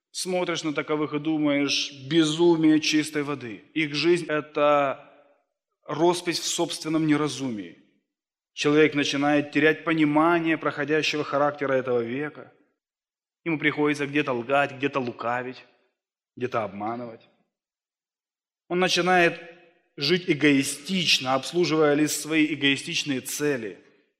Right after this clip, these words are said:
И, наконец, становится готовым на все ради денег. Поступает жестокосердно и может даже решиться на убийство. Дабы избежать всех этих проблем, не собирайте себе сокровищ на земле,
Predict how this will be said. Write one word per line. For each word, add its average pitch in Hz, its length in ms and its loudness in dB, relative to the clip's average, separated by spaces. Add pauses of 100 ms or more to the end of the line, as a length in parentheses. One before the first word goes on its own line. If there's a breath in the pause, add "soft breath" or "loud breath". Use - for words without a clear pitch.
(520)
И, 156 60 -6
наконец, 170 480 0
становится 143 640 -2
готовым 127 540 -2
на 120 100 -4
все 131 320 -4
ради 117 220 -4
денег. 104 420 -12 (760)
Поступает 123 600 -2
жестокосердно 127 1040 -6 (360)
и 196 80 -12
может 151 320 -6
даже 131 260 -4
решиться 110 460 -8
на 104 100 -10
убийство. 95 480 -16 (1400)
Дабы 165 340 6 (120)
избежать 156 500 0
всех - 400 -6
этих 131 400 -8 (100)
проблем, 123 520 -6 (760)
не 139 140 0
собирайте 180 600 2
себе 117 240 -10
сокровищ 127 580 -6
на 120 100 -10
земле, 110 500 -12